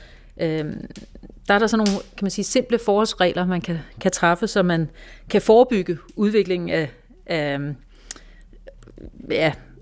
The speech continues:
af overfølsomhed i hjernens alarmsystem. Altså det her, der kan udvikle P T S D, altså posttraumatisk stresssyndrom. Hvis man skal undgå det, øhm, der er det noget med, efter man lige har været igennem noget meget voldsomt, så skal man,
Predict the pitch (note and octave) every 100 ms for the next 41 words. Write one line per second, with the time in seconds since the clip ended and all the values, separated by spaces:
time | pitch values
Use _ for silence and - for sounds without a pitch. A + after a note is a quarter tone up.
0 | - - E3 D#3+ E3 - G#3+ F#3 F#3+ F#3
1 | E3 D#3 F3 F#3 D#3+ D#3+ - F3 F3 -
2 | D#3 F#3 G3 F#3+ F3+ F#3 F#3 F#3 G3 F#3
3 | F3 - E3+ F3 D3+ - E3 - - -
4 | - - _ D#3+ E3+ - F#3+ - - E3+
5 | D#3+ D#3+ - - - - F3 - - F#3
6 | E3+ E3 - - - - - F#3 F3+ -
7 | G#3 A#3+ B3 F#3+ F3+ G3 - - - _
8 | - E3+ E3 E2+ - - _ _ - -
9 | _ _ - - - G#3+ G#3+ G#3 G#3+ G#3
10 | G#3 - G3+ F#3 A3 A#3 F3+ F3 E3 F#3
11 | F3 F#3 F3+ D#3+ E3+ F#3+ E3+ E3+ G3 -
12 | - A3+ - A3 G3 F3+